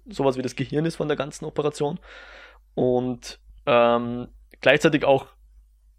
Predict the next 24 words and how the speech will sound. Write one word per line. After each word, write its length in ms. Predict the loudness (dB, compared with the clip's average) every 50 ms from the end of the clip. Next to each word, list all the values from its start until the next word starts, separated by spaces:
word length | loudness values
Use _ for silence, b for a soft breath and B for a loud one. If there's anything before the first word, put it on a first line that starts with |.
| _ _ _ _ _ _ _ _ _ _ _ 2
der, 440 | 4 6 6 6 6 6 4 4 2
der 160 | 4 4 4
Raffgierige 560 | 4 4 2 -2 -4 -4 -2 -2 -4 -6 -8
ist, 240 | -10 -10 -8 -2 -2
der 180 | -2 -2 -2 -6 -6
mehr 260 | 0 2 4 4 4
Geld 360 | 4 4 4 4 2 0 -4
will, 200 | -10 -14 -14 -10
der 400 | -4 0 2 4 4 4 2 2
die 400 | 0 -4 -6 -6 -6 -8 -8 -8
Bude 300 | -4 -2 2 4 4 4
abfackeln 500 | 2 2 0 0 0 0 -4 -10 -10 -10
will. 240 | -12 -12 -12 -14 b b b b b b b b b b
Weswegen 760 | -20 -4 2 2 2 2 2 -2 -6 -2 0 0 0 0 2 2
man 160 | 2 2 2
dann 460 | 2 0 0 -2 -6 -10 -12 -14 -18 -18 -16
in 200 | -14 -4 0 2
weiterer 260 | 2 4 4 2 2
Folge 300 | 2 0 2 2 2 2
auch 180 | 2 0 0
die 920 | -2 -4 -4 -2 -2 -4 -4 -4 -6 -6 -6 -8 -8 -10 -10 -12 -14 -14 -16 -18
Wachen 420 | -4 0 2 2 2 0 -2 -6
in, 220 | -6 -8 -8 -10 _ _ _ _ _ _ -20 -10 _ 0
äh, 300 | 2 2 4 2 0